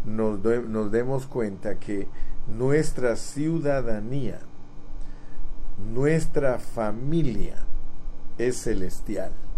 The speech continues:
Leamos el versículo diecinueve. "Así que ya no sois extranjeros ni advenedizos,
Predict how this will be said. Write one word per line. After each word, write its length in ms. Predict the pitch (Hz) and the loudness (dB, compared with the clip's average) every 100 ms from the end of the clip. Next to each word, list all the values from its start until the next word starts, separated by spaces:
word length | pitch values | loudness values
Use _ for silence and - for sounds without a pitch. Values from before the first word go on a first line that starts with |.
| - | 0
Leamos 480 | 110 117 139 147 117 | 0 0 2 0 0
el 160 | 110 | 0
versículo 600 | 101 101 135 117 127 113 | 0 -4 -4 -4 -4 -2
diecinueve. 800 | 101 104 92 101 98 113 107 107 - - - - - - | 0 0 -2 -4 -2 2 2 2 2 0 -6 -6 -10 -6
"Así 460 | 120 113 - 147 170 | -2 -2 -4 -4 -4
que 220 | 147 131 | -2 2
ya 200 | 123 127 | 2 4
no 180 | 123 120 | 2 0
sois 340 | 131 131 139 | 2 2 2
extranjeros 840 | 123 - 107 104 - 120 135 143 127 | 0 -2 -2 -2 0 0 2 0 2
ni 180 | 120 | 2
advenedizos, 1120 | 127 135 135 131 110 107 131 - 107 101 - | 2 0 -2 -4 -4 -2 -2 -4 -4 -2 0